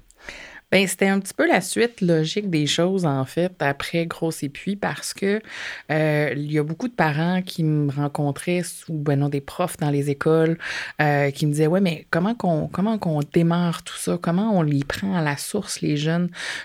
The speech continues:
Comment on peut commencer à s'assurer de créer des environnements qui sont sains au niveau de l'image corporelle pour les jeunes ? » Et donc, c'est pour ça que je me suis dit, « OK, il faut qu'on recule d'une coche. Il faut qu'on commence, il faut qu'on les prenne au berceau,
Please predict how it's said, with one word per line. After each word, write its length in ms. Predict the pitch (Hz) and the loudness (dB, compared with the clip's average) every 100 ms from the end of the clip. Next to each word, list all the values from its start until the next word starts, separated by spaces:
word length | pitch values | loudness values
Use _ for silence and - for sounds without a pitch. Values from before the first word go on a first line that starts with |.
| - | 0
Comment 360 | 180 180 214 190 | 2 4 2 0
on 80 | 156 | 0
peut 160 | 170 | 0
commencer 600 | 170 - 160 151 - 202 214 | 0 0 2 0 0 -2 0
à 100 | 147 | -2
s'assurer 520 | 170 160 - 170 185 | -2 -4 -2 0 2
de 80 | 160 | 0
créer 540 | - - 175 180 196 | -2 -4 0 0 2
des 220 | 156 147 | 2 2
environnements 720 | 160 160 165 156 147 147 160 180 - - - | 2 0 0 0 0 0 -2 -6 -10 -14 -12
qui 160 | - - | -8 -4
sont 280 | - 185 170 | 0 0 0
sains 360 | - 180 180 180 | 0 0 2 4
au 60 | |
niveau 280 | 151 147 160 | 2 2 0
de 60 | 156 | 2
l'image 280 | 151 151 | 0 0
corporelle 560 | - 156 - 143 156 180 | -4 -6 -4 -2 -2 -2
pour 220 | - 170 | -2 0
les 160 | 160 147 | 0 0
jeunes ? » 320 | 151 156 175 175 - - - - | 0 0 -2 -4 -10 -10 -6 0
Et 140 | 170 | 4
donc, 300 | 175 180 185 - | 4 4 2 -2
c'est 120 | - | -2
pour 160 | 175 | -2
ça 180 | - 214 | 0 -2
que 200 | 220 185 | 2 2
je 100 | 170 | 2
me 60 | 170 | 2
suis 120 | 156 | 0
dit, « 120 | - - | -2 -2
OK, 140 | - | -2
il 80 | - | -4
faut 120 | - | -4
qu'on 200 | 180 170 | 0 0
recule 440 | 151 - 220 214 180 | 0 -2 2 2 4
d'une 240 | 175 156 | 2 2
coche. 500 | - 185 - - - - - - - | 0 0 0 -4 -6 -12 -16 -16 -4
Il 120 | - 175 | -2 2
faut 140 | 196 | 2
qu'on 180 | 185 165 | 2 0
commence, 440 | - 175 180 185 | 2 2 4 0
il 40 | 185 | -2
faut 80 | |
qu'on 140 | 190 165 | 0 0
les 140 | 160 | 0
prenne 280 | - 175 170 - | 0 0 0 4
au 120 | 196 | 4
berceau, 520 | 175 151 - - 202 | 6 4 0 -2 -2